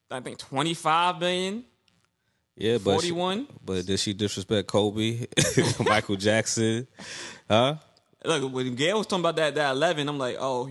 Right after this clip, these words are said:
Speaker 1: all right, you signed out for eleven." Judge Judy, I'm like, "Oh my God, you make that much a, a year for this damn show?"
Speaker 2: Oh, but I don't think she was selling out. She was doing her job as being a judge.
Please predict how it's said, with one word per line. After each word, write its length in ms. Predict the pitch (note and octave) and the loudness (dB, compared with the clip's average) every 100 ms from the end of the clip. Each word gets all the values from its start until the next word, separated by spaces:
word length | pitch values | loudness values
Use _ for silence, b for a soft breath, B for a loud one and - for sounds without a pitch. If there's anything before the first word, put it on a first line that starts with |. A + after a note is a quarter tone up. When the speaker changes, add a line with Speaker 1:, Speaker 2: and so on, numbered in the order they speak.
| B2+ | -6
Speaker 1:
all 100 | D3+ | -4
right, 140 | C3+ | -4
you 60 | D#3 | -4
signed 180 | D#3+ C3+ | -2 -2
out 140 | B2 | -2
for 100 | A#2 | -4
eleven." 400 | B2 C#3+ E3+ G3+ - b _ A2 | -2 -2 -2 -8 -12 b _ -4
Judge 320 | D#3+ D#3+ B2+ | 0 0 0
Judy, 320 | C#3+ A#3+ E4+ | -2 0 0
I'm 80 | C#4 | 0
like, 240 | E3+ - - | 0 -2 0
"Oh 220 | A#4+ G#4 | 0 0
my 180 | B2+ A#2 | -2 -6
God, 260 | C3 G3+ | -8 -8
you 60 | C4+ | -8
make 180 | D#3+ A#2+ | -10 -6
that 200 | G#3 C4+ | -4 -4
much 260 | B3+ G#3+ D#3 | -4 -6 -6
a, 100 | C#3 B2 - | -10 -12 -12
a 100 | B2+ | -10
year 220 | B2+ E3+ | -8 -8
for 140 | A3+ - | -8 -10
this 100 | D3 | -4
damn 240 | E3+ G#3+ | -2 -2
show?" 380 | - B3+ D4 A#4 | -2 0 -2 -4
Speaker 2:
Oh, 60 | - - | -10 -12
but 80 | - | -8
I 20 | F#2+ | -6
don't 100 | A#2+ | -4
think 160 | F#2+ | -4
she 100 | - | -4
was 80 | E2+ | -4
selling 260 | - F2 G2 | -4 -4 -4
out. 160 | C#3 | -4
She 120 | - F#2+ | -4 -6
was 80 | |
doing 200 | E2+ F2 | -4 -4
her 60 | F2+ | -4
job 380 | E2+ A#2 F2 - _ _ _ _ _ _ G2 | -2 0 -2 -4 _ _ _ _ _ _ -6
as 160 | F2+ | -4
being 220 | F2 F#2 E2+ | -2 -2 -2
a 40 | |
judge. 540 | E2+ A2 E2+ D2 - | 0 2 2 -2 -10